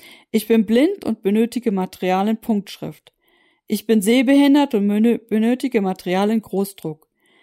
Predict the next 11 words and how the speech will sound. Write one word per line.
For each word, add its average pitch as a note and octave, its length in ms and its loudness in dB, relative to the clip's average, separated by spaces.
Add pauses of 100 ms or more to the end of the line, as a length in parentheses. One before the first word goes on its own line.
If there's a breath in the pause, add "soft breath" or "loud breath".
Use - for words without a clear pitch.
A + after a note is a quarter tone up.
(240)
Ich - 140 -12
bin B3+ 120 0
gehbehindert, F#3+ 840 0 (280)
kann F3+ 220 -4
aber D#3 200 -2
laufen, A3+ 540 0 (680)
bin A3 120 2
auf B3 140 0
einen B3 160 2
Rollstuhl F3+ 480 -4
angewiesen. E3+ 760 -10